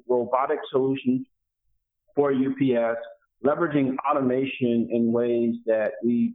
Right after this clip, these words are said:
currently are not doing today, and then really bringing it all together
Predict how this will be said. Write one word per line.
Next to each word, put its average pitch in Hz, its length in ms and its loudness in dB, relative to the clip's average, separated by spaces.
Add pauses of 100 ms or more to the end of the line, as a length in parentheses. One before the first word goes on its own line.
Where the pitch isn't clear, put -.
(120)
currently 123 580 0
are 113 140 0
not 120 180 0 (160)
doing 113 300 0
today, 98 520 0 (460)
and 127 100 2
then 135 480 0 (140)
really 165 240 2
bringing 143 320 0
it 131 180 0
all 139 220 0
together 127 600 0